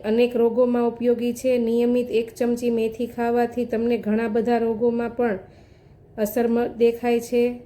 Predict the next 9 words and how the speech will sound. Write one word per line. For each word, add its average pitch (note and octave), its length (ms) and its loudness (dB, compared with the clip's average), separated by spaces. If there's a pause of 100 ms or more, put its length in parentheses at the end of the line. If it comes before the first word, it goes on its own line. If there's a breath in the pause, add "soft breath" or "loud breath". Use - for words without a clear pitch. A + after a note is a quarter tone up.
(320 soft breath)
હવે G#3+ 240 4
મેથીને A3+ 540 0
આપણે A#3+ 300 0 (220)
બીજા A3 360 0
વાસણમાં A#3 640 0
લઈને A#3+ 360 2 (120)
ઠંડી A3+ 400 -2
પડવા A#3+ 360 2
દઈશું. A#3+ 500 0